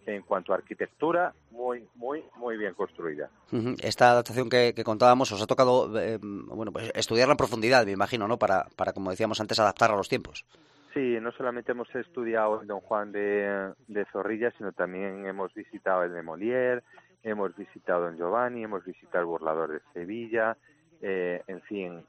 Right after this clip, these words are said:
Speaker 1: nos hemos tenido que adentrar muy bien en el, en el trabajo de mesa de, de Don Juan.
Speaker 2: Ujú. Eh, para, para la representación de, de mañana en el,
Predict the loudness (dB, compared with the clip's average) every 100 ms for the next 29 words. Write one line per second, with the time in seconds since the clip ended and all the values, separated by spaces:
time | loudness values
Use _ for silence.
0 | -20 -14 -12 -10 -12 -10 -8 -6 -4 -2
1 | -2 -2 0 0 -2 -6 -6 -6 -6 -6
2 | -6 -10 -14 -20 -20 -8 -2 -2 -2 -6
3 | -6 -6 -6 -6 -4 -8 -10 -16 -20 _
4 | -12 -10 -10 -6 -6 -8 _ _ _ _
5 | -6 -4 -6 -6 0 2 2 6 8 8
6 | 6 4 2 4 4 4 0 -2 -2 0
7 | 2 4 4 4 2 0 0 2 2 2
8 | 2 2 0 -2 -6